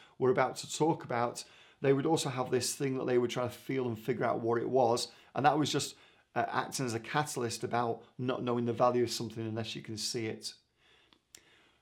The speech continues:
But while people are doing that, you don't need a catalyst, but if you want to use a catalyst, you can do.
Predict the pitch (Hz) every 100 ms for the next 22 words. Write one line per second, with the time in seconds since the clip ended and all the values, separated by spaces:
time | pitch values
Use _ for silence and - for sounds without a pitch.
0 | _ 135 120 196 214 185 175 139 127 170
1 | 214 220 220 214 - 123 143 135 135 156
2 | 185 185 - 170 - 180 170 - - -
3 | 131 139 - 147 135 - 127 120 123 120
4 | - - _ 120 110 123 135 135 160